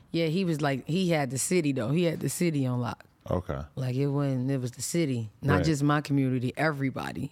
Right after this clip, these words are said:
Speaker 1: Even if you wasn't from down there, everybody.
Speaker 2: Were you always interested in music, or were you fucking around freestyling at a young age?
Speaker 1: Um, I started doing music in, no, I wasn't, as a kid, no. I played sports.
Speaker 2: Oh,
Speaker 1: I
Speaker 2: right.
Speaker 1: played basketball, base-,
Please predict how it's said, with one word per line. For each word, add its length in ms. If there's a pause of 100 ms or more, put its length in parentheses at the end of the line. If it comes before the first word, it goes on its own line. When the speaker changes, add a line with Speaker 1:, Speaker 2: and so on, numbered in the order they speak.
Speaker 1:
Even 240
if 180
you 80
wasn't 360
from 160
down 260
there, 300 (400)
everybody. 580 (200)
Speaker 2:
Were 120
you 160
always 460
interested 540
in 120
music, 380
or 80
were 80
you 80
fucking 320
around 260
freestyling 640 (300)
at 160
a 60
young 200
age? 300 (100)
Speaker 1:
Um, 720 (120)
I 140
started 460
doing 320
music 600
in, 480
no, 260 (160)
I 80
wasn't, 300
as 100
a 60
kid, 240
no. 220 (320)
I 120
played 260
sports. 680
Speaker 2:
Oh, 180
Speaker 1:
I 60
Speaker 2:
right. 100
Speaker 1:
played 220
basketball, 680
base-, 320